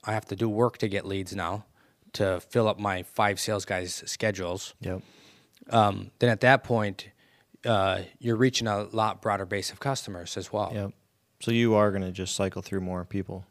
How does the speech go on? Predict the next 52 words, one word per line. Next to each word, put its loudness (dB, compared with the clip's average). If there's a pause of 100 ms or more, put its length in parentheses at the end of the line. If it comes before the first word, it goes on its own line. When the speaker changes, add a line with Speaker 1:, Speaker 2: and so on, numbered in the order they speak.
Speaker 1:
You're 8
Speaker 2:
You 4
just -2
plan -6
on -12
it. -14
Speaker 1:
You 4
plan 6
on 6
it, -4
and 0
then 6
your, 4
your 0
close 4
ratio 2
drops. -4
Speaker 2:
Yep. -2 (460)
Speaker 1:
You 2
know, 2
you 0
Speaker 2:
And 4
Speaker 1:
may 10
Speaker 2:
you 10
have 6
to 2
count 2
all 4
your 2
leads -2
too. -2
I 0
think -4
maybe 0
that's -2
another -4
misconception. -6
Like, -6 (580)
if 0
these 6
companies 2
that 0
are 0
tracking, 0
say, -2
seventy-five 0
percent -4
and -10
they -4
think -4
they're -2
at, -4